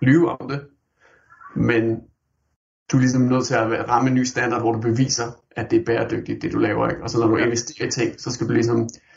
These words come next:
Speaker 1: altså en investor skal ligesom kræve, at når de investerer i noget, så skal de vide, at, at de får, at det er bæredygtig profit,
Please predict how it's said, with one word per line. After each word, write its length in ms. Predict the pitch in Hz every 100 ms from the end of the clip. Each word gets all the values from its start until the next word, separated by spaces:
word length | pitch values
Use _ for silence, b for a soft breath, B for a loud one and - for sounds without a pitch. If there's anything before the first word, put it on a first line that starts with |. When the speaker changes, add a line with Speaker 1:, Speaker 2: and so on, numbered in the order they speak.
| B B
Speaker 1:
altså 120 | 117
en 80 | 113
investor 440 | 131 117 143 - 135
skal 140 | 123
ligesom 300 | 120 117 113 _ b b b b _ -
kræve, 580 | - 135 123 131 143 139 -
at 300 | 104 - - - _ _ _ _ _ _ _ _ _ _ _
når 220 | 123 120
de 120 | 117 123
investerer 380 | 113 110 143
i 40 | 113
noget, 160 | 113
så 80 | 113
skal 140 | - 113
de 80 | 113
vide, 440 | 117 120 131 - -
at, 200 | - -
at 160 | 87 113
de 80 |
får, 340 | 107 113 101 104
at 120 | -
det 120 | 120 117
er 40 |
bæredygtig 540 | 120 117 120 110 - -
profit, 320 | - 127